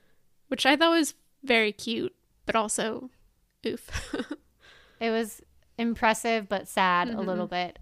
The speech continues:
Speaker 2: And I was just like, "Wow, you know, we think we know Lorelai's closet."
Speaker 1: <laughs>
Speaker 2: We made a whole segment about it, but turns out Luke knows it even better than we do. And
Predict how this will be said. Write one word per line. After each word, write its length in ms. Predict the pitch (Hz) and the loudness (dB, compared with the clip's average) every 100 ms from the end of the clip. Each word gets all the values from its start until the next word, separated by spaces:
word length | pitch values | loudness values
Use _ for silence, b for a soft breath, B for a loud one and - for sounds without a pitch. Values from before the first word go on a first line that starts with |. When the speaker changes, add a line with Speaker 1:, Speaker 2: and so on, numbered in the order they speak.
| - | -6
Speaker 2:
And 460 | 202 190 180 185 - - - | -2 0 -2 -8 -14 -16 -4
I 140 | 214 | -2
was 120 | 220 | -2
just 120 | 214 - | -6 -6
like, 180 | 220 | -6
"Wow, 280 | 226 233 233 | 2 4 4
you 180 | 208 214 | 2 -2
know, 400 | 208 202 190 196 _ b b b | -2 -2 -2 -6 _ b b b
we 140 | 220 277 | 0 2
think 300 | 349 320 196 | 2 0 0
we 180 | 233 | 2
know 380 | 269 208 185 180 | 4 4 2 0
Lorelai's 480 | 190 185 185 185 185 | -2 -2 0 -2 -6
closet." 680 | - 208 185 180 185 180 214 - | -8 -2 -2 -2 -2 -2 -4 -8
Speaker 1:
<laughs> 100 | - | -10
Speaker 2:
We 140 | 202 233 | -4 0
made 200 | 226 185 | 2 2
a 40 | |
whole 140 | 208 | 2
segment 440 | 220 247 247 208 190 | 2 2 2 0 -4
about 260 | 185 180 | -2 -2
it, 200 | 180 - | -2 -6
but 340 | - 196 190 - | -4 -4 -4 -4
turns 300 | 254 240 240 | -2 0 2
out 200 | 233 190 | 2 2
Luke 280 | 262 277 - | -2 -4 -6
knows 220 | 214 196 | -8 -8
it 100 | 190 | -8
even 300 | 214 240 240 | -8 -8 -4
better 500 | 247 254 262 262 262 | -2 0 0 0 -4
than 260 | 254 247 262 | -6 -4 -2
we 160 | 302 | -4
do. 340 | 226 202 226 - b b b b b - | -4 -8 -8 -10 b b b b b -2
And 520 | 233 220 208 208 202 | 2 2 0 -4 -8